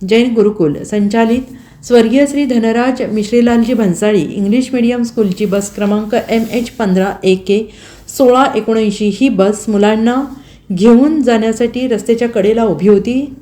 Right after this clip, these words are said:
त्यावेळी पाठीमागून सुसाट येत असलेल्या स्विफ्ट कार क्रमांक जी जे पंधरा सी जे त्र्याहत्तर शून्य तीन या कारमधील चालकाचे कारवरील नियंत्रण सुटल्याने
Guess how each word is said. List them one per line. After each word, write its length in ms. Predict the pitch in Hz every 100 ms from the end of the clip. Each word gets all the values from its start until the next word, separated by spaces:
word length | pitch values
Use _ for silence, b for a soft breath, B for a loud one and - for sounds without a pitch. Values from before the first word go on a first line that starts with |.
| -
त्यावेळी 280 | 202 208 233
पाठीमागून 720 | - 214 185 226 254 254 285
सुसाट 380 | 285 254 240 233
येत 160 | 226
असलेल्या 440 | 202 - 214 226 220
स्विफ्ट 400 | 233 247 - -
कार 140 | 226
क्रमांक 500 | 220 214 202 220 214 240 262 B B B 190
जी 140 | 214 262
जे 200 | 254 254
पंधरा 420 | 254 208 208 226
सी 640 | 233 - - - - 226 220
जे 300 | 202 208 240 - - - - - - _ - - - -
त्र्याहत्तर 500 | 208 208 208 233 233
शून्य 300 | - 202 180
तीन 300 | 180 143 127 - b b b
या 80 | 190
कारमधील 520 | 196 208 214 220 240
चालकाचे 560 | 226 214 190 190 214 233
कारवरील 540 | 226 208 226 214 220
नियंत्रण 480 | 214 185 208 240 269
सुटल्याने 480 | 262 214 202 170